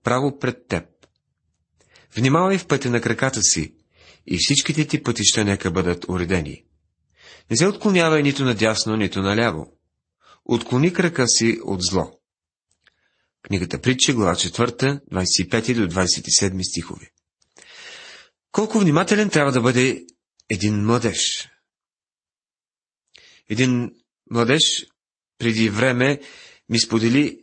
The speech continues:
как допуснал да го арестуват,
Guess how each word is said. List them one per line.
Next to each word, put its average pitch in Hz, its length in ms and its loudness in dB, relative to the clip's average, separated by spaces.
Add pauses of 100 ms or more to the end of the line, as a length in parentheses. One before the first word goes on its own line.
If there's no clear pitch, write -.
(340)
как - 560 -4
допуснал 143 640 2 (520)
да 117 180 2
го 113 320 0
арестуват, 127 880 0